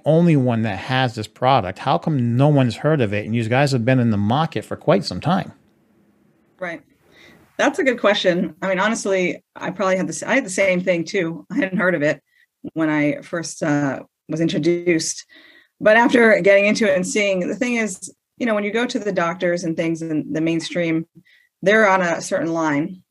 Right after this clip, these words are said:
Speaker 2: pharmaceuticals. They don't recommend any types of, um, vitamins or anything when it comes to the natural.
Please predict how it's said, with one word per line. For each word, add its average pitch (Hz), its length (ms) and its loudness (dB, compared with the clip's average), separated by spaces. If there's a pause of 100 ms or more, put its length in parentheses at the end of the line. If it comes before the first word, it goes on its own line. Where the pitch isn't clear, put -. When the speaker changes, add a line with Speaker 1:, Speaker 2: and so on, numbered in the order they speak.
Speaker 2:
pharmaceuticals. 170 920 -4 (280)
They 175 80 0
don't 190 160 4
recommend 180 500 2
any 165 160 -2
types 170 320 -6
of, 165 240 -4 (500)
um, 156 420 0
vitamins 160 500 4
or 143 420 2
anything 165 360 -2
when 156 100 -2
it - 60 -10
comes 160 180 -6
to 165 80 -4
the 151 40 0
natural. 156 580 -4